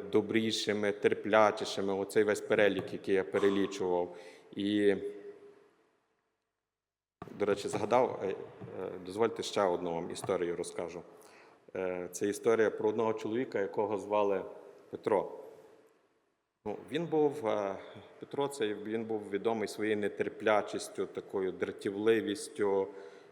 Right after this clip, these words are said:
Е, він часто сварився з оточуючими, сусідами, з дружиною, критикував всіх, завжди він був не, всім незадоволений. Ну, напевне,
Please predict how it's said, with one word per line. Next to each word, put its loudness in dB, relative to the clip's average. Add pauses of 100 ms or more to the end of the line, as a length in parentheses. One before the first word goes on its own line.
(100)
Е, -4
він -6
часто 0
сварився 2
з -2
оточуючими, -2
сусідами, -2
з 0
дружиною, 2 (300)
критикував 4
всіх, -4 (120)
завжди 2
він 0
був 0
не, 0 (400)
всім -2
незадоволений. 2
Ну, -4
напевне, 0